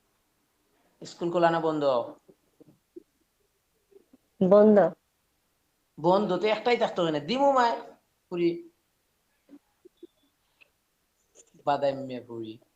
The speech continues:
Speaker 1: পুরি মনে করো মেলার কথা শুনিয়া কয়, আমি তো মেলা দিতাম কি ঘুরাতে, আর, আর পড়া লইলে বাদে পড়মু গিলা।
Speaker 2: জি না।
Speaker 1: স্কুল বন্ধ, তুমি, তুমি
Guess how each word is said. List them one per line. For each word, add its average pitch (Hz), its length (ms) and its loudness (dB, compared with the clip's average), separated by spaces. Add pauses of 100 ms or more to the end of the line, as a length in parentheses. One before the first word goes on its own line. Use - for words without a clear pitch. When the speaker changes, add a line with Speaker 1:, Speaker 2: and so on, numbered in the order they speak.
(340)
Speaker 1:
পুরি 170 100 -4
মনে 180 220 -4
করো 170 300 0 (560)
মেলার 156 300 0
কথা 170 180 -4
শুনিয়া 151 280 -2
কয়, 143 160 0
আমি 147 140 -4
তো 160 120 -6
মেলা 147 220 -2
দিতাম 135 360 -8
কি 123 100 -8
ঘুরাতে, 117 480 -8
আর, 127 140 -6 (1120)
আর 139 180 -4
পড়া 139 220 -2
লইলে 139 240 -2
বাদে 135 180 -2
পড়মু 135 300 -8
গিলা। 170 220 4
Speaker 2:
জি 196 140 8
না। 196 220 8 (1160)
Speaker 1:
স্কুল 220 380 -6
বন্ধ, 185 320 0
তুমি, 170 260 0
তুমি 170 160 0